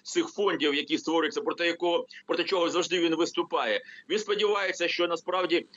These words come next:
так чи інакше воно буде, е, посилюватись, е, так чи інакше його тези будуть кимось ще підтримані, так чи інакше його прецедент буде підтриманий в деяких ще країнах. Він не буде говорити, як він це робить зараз, що "я один борюся за мир".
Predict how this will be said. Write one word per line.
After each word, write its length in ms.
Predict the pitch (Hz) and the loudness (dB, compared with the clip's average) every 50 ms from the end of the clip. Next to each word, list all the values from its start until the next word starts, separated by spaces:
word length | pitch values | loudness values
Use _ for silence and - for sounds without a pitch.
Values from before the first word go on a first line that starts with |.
| - - | -20 -4
так 200 | - 175 196 - | -4 -2 -2 0
чи 120 | - 175 | 2 2
інакше 360 | 180 170 175 165 160 151 165 160 | 2 2 2 0 0 0 0 0
воно 280 | 147 165 170 170 170 | 2 0 0 0 0
буде, 400 | - 147 160 165 156 160 139 - - _ - - - _ - | 0 0 0 0 0 -2 -2 -2 -6 _ -20 -20 -14 _ -6
е, 380 | 139 143 147 147 147 147 143 | -4 -2 -2 0 0 -2 -2
посилюватись, 1000 | - - 202 202 - - 196 175 165 156 170 170 180 175 190 214 208 - - - _ _ _ - | 0 0 -2 -2 0 0 2 2 4 4 2 2 2 2 2 2 2 0 -4 -12 _ _ _ -4
е, 400 | 123 143 143 147 151 147 151 147 | -2 0 0 0 2 0 0 -2
так 200 | 147 190 208 208 | -2 -4 -6 -2
чи 160 | 208 - 196 | 0 0 2
інакше 420 | 185 180 190 202 - - - 180 170 | 2 2 0 -2 -2 0 0 0 2
його 260 | 160 170 165 180 185 | 2 2 2 2 0
тези 360 | - - 202 196 151 156 165 | 0 -2 -2 -2 0 0 0
будуть 440 | 151 135 160 196 - - 165 - - _ _ - - _ | 0 2 0 0 2 2 0 -2 -2 _ _ -20 -18 _
кимось 300 | - 185 185 185 180 - | -2 0 2 2 2 2
ще 240 | - - - 175 - | 2 0 0 0 -2
підтримані, 840 | - 175 - - - 165 160 160 156 156 156 160 160 165 165 160 - - _ | -2 -4 -6 -2 0 2 4 4 4 2 2 0 0 0 -2 -2 -4 -10 _
так 220 | _ 170 208 - - | _ -4 -4 -2 0
чи 100 | - 180 | -2 0
інакше 320 | 175 180 196 180 - 170 | 0 0 -2 -2 0 2
його 140 | 165 180 175 | 2 2 2
прецедент 560 | - 175 180 180 - 170 156 185 196 185 156 | 0 -2 -4 -2 -2 -2 -2 0 -2 -4 0
буде 220 | 151 170 - 175 | -2 0 0 0
підтриманий 800 | 165 - - 170 170 - - 170 180 180 175 170 160 156 156 156 | -2 0 -2 -4 -2 -2 0 0 2 2 2 0 0 2 0 0
в 60 | 143 131 | 0 0
деяких 400 | 156 165 170 160 - 143 123 - | 2 4 4 2 2 -2 -2 0
ще 140 | - 160 | 0 0
країнах. 580 | 160 156 143 147 147 160 185 202 190 190 180 180 - _ _ _ _ | 0 0 0 0 2 2 2 2 2 0 -2 -6 -8 _ _ _ _
Він 240 | 107 139 185 185 190 | -4 -2 0 2 2
не 80 | 202 214 | 2 2
буде 300 | 214 180 220 220 - 185 | 2 2 0 2 4 4
говорити, 440 | 170 170 170 165 175 175 165 160 | 4 4 2 4 2 0 2 0
як 100 | 160 160 | 0 2
він 80 | 160 160 | 4 2
це 140 | - - 160 | 4 4 2
робить 260 | 170 170 165 151 - | 2 2 2 0 -2
зараз, 300 | - 156 156 147 - - _ _ | -2 -2 -2 -4 -4 -8 _ _
що 180 | - - 165 | -2 0 2
"я 140 | 170 185 185 | 2 2 0
один 520 | 185 - 160 156 139 123 196 240 254 247 | 2 2 2 2 2 2 2 2 2 2
борюся 460 | 190 160 196 208 208 214 208 - 190 180 | 2 2 2 2 2 2 0 0 -2 -2
за 160 | - 175 185 | -2 0 -2
мир". 320 | 180 170 170 160 147 127 | 0 2 2 2 2 0